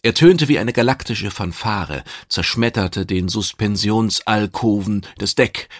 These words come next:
die Zentrale. Er hallte durch Flure und Gänge, zerriss die Ynkal-Krit-Legierung der Außenhülle der Rast Chubai, als würden die fünfzehn Komma vier Milliarden Kubikmeter ihm nicht genügen. Draußen raste er weiter, durchdrang das All und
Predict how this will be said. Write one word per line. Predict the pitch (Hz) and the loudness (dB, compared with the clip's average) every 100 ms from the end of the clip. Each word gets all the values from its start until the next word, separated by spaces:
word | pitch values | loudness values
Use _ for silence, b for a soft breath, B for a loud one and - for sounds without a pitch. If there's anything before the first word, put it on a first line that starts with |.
| - | -12
die | 117 | -4
Zentrale. | 117 101 120 123 117 107 - B B B B | -2 -2 4 4 4 0 -4 B B B B
Er | - 101 - | -4 -2 0
hallte | 127 120 110 | 0 0 -4
durch | 117 110 | -4 -6
Flure | - 123 131 123 113 | -6 0 0 2 0
und | 104 - | 0 0
Gänge, | 131 127 104 - B B | 0 2 -2 -4 B B
zerriss | - 117 101 139 - | -4 0 2 2 2
die | - 117 - | 0 -2 0
Ynkal-Krit-Legierung | 123 123 - 117 110 104 - 127 131 104 113 104 117 110 110 | 0 -2 -2 -2 -2 -2 -2 -2 -2 0 0 2 0 2 0
der | 104 95 | 2 2
Außenhülle | 120 123 110 95 110 | 2 0 0 0 0
der | 101 101 | 0 -2
Rast | 104 - | -2 -4
Chubai, | - 131 110 107 | 0 0 2 0
als | 101 - 113 | 0 -2 0
würden | 113 107 95 | -2 0 -4
die | 98 | -6
fünfzehn | - 113 - - 92 | -4 -6 -4 -4 -2
Komma | - 101 90 | -2 -2 -2
vier | - 110 | -2 -2
Milliarden | 90 87 90 80 101 | -2 -2 -4 -4 -6
Kubikmeter | 85 - 85 - 90 - | -8 -8 -10 -6 -6 -6
ihm | - 110 | -6 -4
nicht | 101 90 - | -2 -4 -4
genügen. | 101 92 78 82 - B B B B - | -2 -2 -4 -8 -12 B B B B -6
Draußen | - 120 117 - 104 95 | 2 4 4 0 -2 -4
raste | 92 104 95 - - | 2 2 2 -2 -4
er | - 101 | -6 -4
weiter, | 107 98 95 87 B B | -4 -2 -4 -8 B B
durchdrang | 85 90 - 117 131 | -8 -6 0 2 4
das | 120 113 | 4 2
All | - 117 165 143 | 2 4 4 2
und | 110 117 139 - - - - | -2 -6 -8 -10 -12 -14 -20